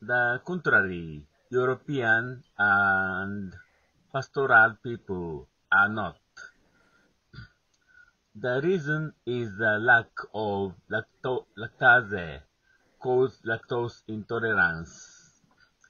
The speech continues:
This presentation explores how Filipino people have coped with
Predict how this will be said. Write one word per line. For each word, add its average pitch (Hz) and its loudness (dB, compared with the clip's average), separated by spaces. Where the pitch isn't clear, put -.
This 180 -4
presentation 143 -4
explores 107 -2
how 165 0
Filipino 160 -2
people 98 -2
have 104 0
coped - -8
with 107 -6